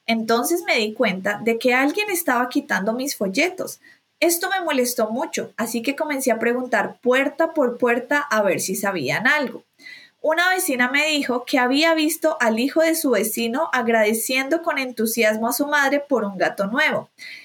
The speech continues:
Y cuando caminé cerca de esa casa, ¿qué creen? Mi gato estaba sentado en el borde de su ventana. Inmediatamente comenzó a rasguñar el cristal cuando me vio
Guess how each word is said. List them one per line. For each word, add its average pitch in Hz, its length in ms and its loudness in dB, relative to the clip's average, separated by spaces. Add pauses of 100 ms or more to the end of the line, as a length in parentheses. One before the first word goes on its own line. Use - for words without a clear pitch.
(180)
Y 330 160 2
cuando 349 320 0
caminé 320 540 -2
cerca 240 420 0
de 247 80 4
esa 277 200 0
casa, 269 580 0 (100)
¿qué 320 220 -2
creen? 381 520 2 (300)
Mi 240 260 -2 (140)
gato 247 540 2
estaba 226 480 2
sentado 226 640 2
en 247 100 -2
el 240 120 2
borde 196 440 2
de 220 80 4
su 247 180 0
ventana. 247 680 0 (420)
Inmediatamente 285 1040 0
comenzó 254 420 0
a 254 80 2
rasguñar 285 540 2
el 247 120 0
cristal 240 460 0
cuando 226 300 0
me 233 160 0
vio 233 260 0